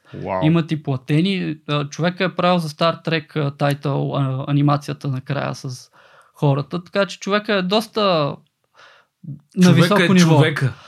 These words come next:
Speaker 1: Човека
Speaker 3: Да, да
Speaker 1: е
Speaker 3: кажа.
Speaker 1: истински човек.
Speaker 2: Ако
Speaker 1: И между другото, туториалите са с такива поредни номера, т.е. може да
Speaker 2: Да.
Speaker 1: почнеш от нула едно и гледам,
Speaker 2: Да.
Speaker 1: че последния в момента качен е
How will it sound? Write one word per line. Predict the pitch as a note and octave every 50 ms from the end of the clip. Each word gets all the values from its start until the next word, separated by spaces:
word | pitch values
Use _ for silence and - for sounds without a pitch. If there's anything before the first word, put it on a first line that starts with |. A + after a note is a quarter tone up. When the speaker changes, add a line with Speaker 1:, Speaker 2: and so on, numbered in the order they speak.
| - -
Speaker 1:
Човека | - - B2 A2+ C3+ D3 C3
Speaker 3:
Да, | C#3+ C#3+ E3 D#3+
да | D#3+
Speaker 1:
е | D3+ C#3+
Speaker 3:
кажа. | C3+ D3 D3 C#3+ C3
Speaker 1:
истински | C#3 C#3+ - - C#3+ C3+ C3+ - - -
човек. | - - A2+ A2+ A#2 A2 -
Speaker 2:
Ако | D3 D3+ D3 - D#3
Speaker 1:
И | -
между | G#2 A2+ A#2 G2+ G#2 A2
другото, | A#2 C#3 D#3 D#3+ - -
туториалите | - C3 A#2 - A#2+ B2+ C3+ C#3+ C#3 C3+ C3+ - -
са | - - B2+ B2+ B2+
с | B2 - A2+ G#2+ -
такива | - _ - A#2 A#2 A2+ - _ _ _ _ - - - _ _ _ _ _
поредни | - A#2 A2 A2+ A2+ A2+ A#2 A2+
номера, | A2 G#2+ G#2 G#2 G#2+ G#2
т.е. | - G#2 G2+ -
може | - G#2+ A2 G#2+ G#2+
да | G#2
Speaker 2:
Да. | - A#2+
Speaker 1:
почнеш | A#2 A2 A2 - - G#2 -
от | G2 F#2 - _
нула | G2+ G2+ G#2 G2+ F#2
едно | F2+ F#2+ G2 G#2 A#2+ C3+ D3+ D#3 D#3 D3+ C#3+ -
и | A#2 A2+ G#2+
гледам, | G#2+ B2 A2 G#2+ -
Speaker 2:
Да. | C#3+ C#3
Speaker 1:
че | C3 C3 B2+ B2+
последния | A2+ - - - A2 A2 A2 G#2+ G#2+ G#2
в | G2 F#2+ - -
момента | G2+ G2+ G#2 G2+ G2+ - C#3+
качен | C#3+ - G#2 - - - - A#2 A#2 A#2+ A#2 A2+ G#2+
е | G#2